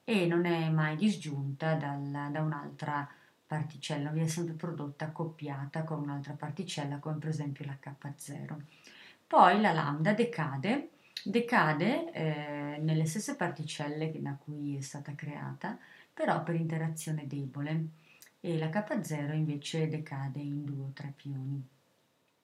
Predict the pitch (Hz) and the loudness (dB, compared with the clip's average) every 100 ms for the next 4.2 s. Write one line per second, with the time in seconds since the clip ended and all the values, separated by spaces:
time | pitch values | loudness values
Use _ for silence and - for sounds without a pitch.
0 | - - - - _ 185 175 170 165 160 | -18 -18 -20 -20 _ 0 2 4 4 4
1 | 160 254 254 233 196 - 160 160 156 143 | 4 4 4 2 4 4 2 2 2 0
2 | - 202 160 139 143 143 160 151 139 170 | -2 0 2 0 -2 -4 -2 -2 -2 -2
3 | 165 170 170 - 170 175 185 165 160 160 | -2 -2 -2 0 2 4 4 2 2 0
4 | 151 147 | -4 -6